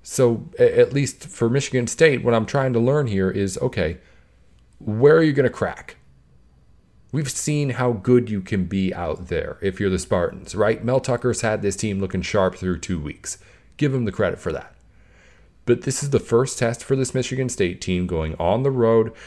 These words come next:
in a hostile environment in Washington, a Pac-twelve team for now, and is going to have a test here. Who passes and who fails? I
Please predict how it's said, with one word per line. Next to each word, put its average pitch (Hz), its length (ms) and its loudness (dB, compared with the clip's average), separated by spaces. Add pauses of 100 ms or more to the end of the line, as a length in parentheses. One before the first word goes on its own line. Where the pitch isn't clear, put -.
(160)
in 98 80 -2
a 85 60 -2
hostile 113 500 0
environment 113 600 0
in 101 160 -4
Washington, 95 800 -2 (100)
a - 60 -12
Pac-twelve 127 640 0
team 117 340 -2
for 92 240 -2
now, 92 220 -4 (960)
and 113 460 0
is 117 180 0
going 147 300 0
to 131 80 -2
have 127 160 -2
a - 40 -8
test - 340 -2
here. - 220 -8 (1200)
Who - 160 0
passes 143 540 -2
and 135 140 -2
who 120 180 0
fails? - 560 -2 (1200)
I 123 320 -2